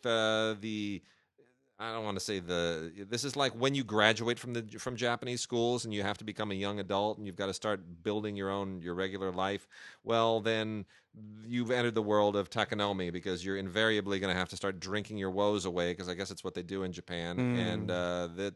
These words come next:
Speaker 2: I
Speaker 1: that,
Speaker 2: thought they
Speaker 1: this
Speaker 2: did
Speaker 1: is
Speaker 2: that in Korea. Oh, well, maybe.
Speaker 1: I guess it, maybe both. Anyway, uh, this is all basically about the, you know, the, the, the,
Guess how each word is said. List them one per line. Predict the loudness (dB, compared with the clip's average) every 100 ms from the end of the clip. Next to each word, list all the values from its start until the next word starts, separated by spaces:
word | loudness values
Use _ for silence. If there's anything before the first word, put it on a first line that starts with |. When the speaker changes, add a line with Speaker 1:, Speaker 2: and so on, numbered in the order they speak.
| 0
Speaker 2:
I |
Speaker 1:
that, | 0
Speaker 2:
thought | 0
they | -2
Speaker 1:
this | -2
Speaker 2:
did | -2
Speaker 1:
is | -2
Speaker 2:
that |
in | -4
Korea. | -6 -8 -6 -6 -8 -8
Oh, | -6 -4
well, | -6
maybe. | -6 -6
Speaker 1:
I | -4
guess | -2 -4
it, | -2
maybe | 0 2 2
both. | 2 2 0 -8 -10
Anyway, | -2 0 4 4 4 2
uh, | 2 2 4 6 4 2
this | 0 -2
is | 2
all | 2
basically | 2 0 -2 -2 0
about | 0 0 2
the, | 4 4 4 2
you | -2
know, | -2 -2 -2 -6 _
the, | -6 -6 -8 -8
the, | -2 0 -2 -4
the, | -4